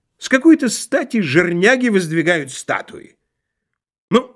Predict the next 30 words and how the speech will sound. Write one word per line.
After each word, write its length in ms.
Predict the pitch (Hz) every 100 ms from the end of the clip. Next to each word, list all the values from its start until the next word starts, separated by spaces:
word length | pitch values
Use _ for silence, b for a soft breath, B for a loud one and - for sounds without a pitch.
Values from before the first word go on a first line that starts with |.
| _
полагаю, 480 | 127 110 110 107 107
он 120 | 110
как-никак 600 | - 101 107 101 101 -
строитель 500 | - 110 107 110 123
империи", — 460 | 139 262 226 110 78
сказал 420 | - 90 98 95
директор. 540 | 110 87 65 - 65 _ _ _ _
"Человек 380 | - 143 139 135
справедливый". 720 | - 151 165 143 73 58 - _ _ _ _ _ _ _ _ _ _ _
"Совсем 840 | - - 151 127 - 147 147 151 151
в 40 |
его 300 | 151 151 151
духе", — 360 | 143 139 - 113
пробурчал 560 | 127 123 117 - 120 110
епископ. 640 | 113 117 87 - - _ _ _
"Всегда 540 | - 175 170 135 143 147
лез 340 | 160 147 -
вперёд. 520 | - 151 143 98 - b b b b b b
Если 560 | 95 151 185 170 151 143
я 200 | 156 143
с 120 | -
кем 300 | 160 170 135
не 100 | 139
желал 420 | 131 151 151 131
иметь 300 | 135 143 90
дело, 300 | 87 214 165
так 180 | 139 127
это 220 | 165 156
с 40 | 104
жирнягой". 960 | 78 - 170 151 135 107 95 92 -